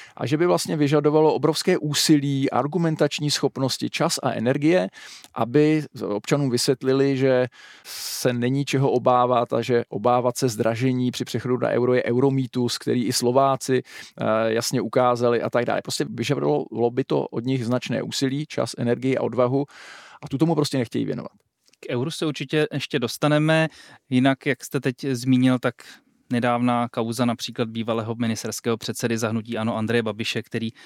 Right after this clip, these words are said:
Speaker 2: kritizoval Evropskou unii za ta víčka přilepená k plastovým lahvím, načež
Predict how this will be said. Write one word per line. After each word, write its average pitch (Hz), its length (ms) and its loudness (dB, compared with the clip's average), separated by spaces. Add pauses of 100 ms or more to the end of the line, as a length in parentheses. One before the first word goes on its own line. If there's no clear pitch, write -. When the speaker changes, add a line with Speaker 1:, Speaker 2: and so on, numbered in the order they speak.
(320)
Speaker 2:
kritizoval 117 520 0
Evropskou 113 500 -4
unii 107 400 -2
za 104 380 0 (160)
ta 101 160 -2 (260)
víčka 110 480 -6
přilepená 110 600 -4
k - 40 -18
plastovým 110 460 -4
lahvím, 107 360 -4 (300)
načež 113 400 -8